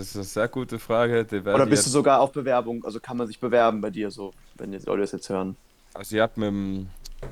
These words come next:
Speaker 1: also einer von den Newcomer, in meinen Augen ist der Danny Diller.
Speaker 2: Ja.
Speaker 1: Mit dem, mit dem hab, also gegen Danny jetzt das Einzel verloren hab, ja lustig. <laughs>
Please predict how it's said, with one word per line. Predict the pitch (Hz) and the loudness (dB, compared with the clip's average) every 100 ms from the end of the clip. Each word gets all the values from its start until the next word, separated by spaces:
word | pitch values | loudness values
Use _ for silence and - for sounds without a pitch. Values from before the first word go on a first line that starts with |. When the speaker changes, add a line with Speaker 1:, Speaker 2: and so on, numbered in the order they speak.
| - - - - - - - - | -12 -14 -16 -16 -16 -18 -16 -10
Speaker 1:
also | - 95 95 | -6 -2 2
einer | 85 117 113 107 | 2 4 2 0
von | - 101 | -4 -4
den | 95 92 90 | -2 -2 -4
Newcomer, | 107 117 117 101 101 98 101 101 | -6 -6 -4 -2 -2 -2 -4 -8
in | 85 87 | -8 -2
meinen | 104 110 | 0 2
Augen | 104 104 | 2 0
ist | 98 | -4
der | 95 92 92 | 0 0 0
Danny | - 104 107 | 0 0 -2
Diller. | 98 107 123 143 143 - - _ _ _ - | -4 -2 0 0 -2 -10 -20 _ _ _ 0
Speaker 2:
Ja. | 104 110 | 4 4
Speaker 1:
Mit | 131 | 2
dem, | 117 117 - | -4 -8 -14
mit | 98 - | -8 -4
dem | 98 113 | -2 -2
hab, | 110 80 | -2 -2
also | 90 85 | -4 -8
gegen | - 78 | -14 -10
Danny | 85 82 | -8 -8
jetzt | 80 | -10
das | - | -6
Einzel | 87 107 113 | -6 -6 -8
verloren | - 107 120 | -4 -2 -2
hab, | 123 120 | -4 -6
ja | 80 | -8
lustig. | 85 104 - - | -8 -10 -10 -12
<laughs> | - | -6